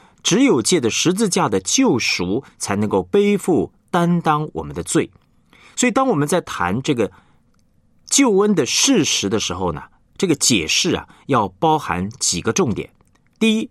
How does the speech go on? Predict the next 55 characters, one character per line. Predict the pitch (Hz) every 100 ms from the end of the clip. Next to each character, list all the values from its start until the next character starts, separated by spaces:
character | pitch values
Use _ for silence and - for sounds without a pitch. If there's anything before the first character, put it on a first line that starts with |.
| _
就 | -
是 | 127 -
罪 | - - 269 151
的 | 87 85
认 | 113 80
识。 | - - - - _ _ _ _ _ _ - - -
罪 | - 247 139
带 | 101 156
来 | 110 92
一 | 98
个 | 98
结 | - 90
果， | 95 76 -
罪 | - - 165 98
让 | 113 101
人 | 80 85
与 | 82 87 80
神 | 73 - 82 90
隔 | 98 82
绝。 | 85 76 76 - _ _ _ _
罪 | - - 269 175
的 | 113 104
认 | 143 101
识 | - 95
和 | 76 95
罪 | 101 - 269 269 185 127
的 | 90 87
结 | - 85 101
果。 | 85 - _ _ - _ _ -
今 | 208
天 | 214
我 | 170
们 | 120
在 | 135
传 | - 98 123
福 | 123
音 | 117
的 |
时 | 107
候， | 104
我 | 90
们 | 82 85
很 | 101
喜 | 120 - 80
欢 | - 92 92 92
把 | 87 73
耶 | 87 107
稣 | -
的 | 107 87
平 | - 92
安， | 110 127 135 135
把 | 104 78
耶 | 98
稣 | 101 113
的 | 107 101 90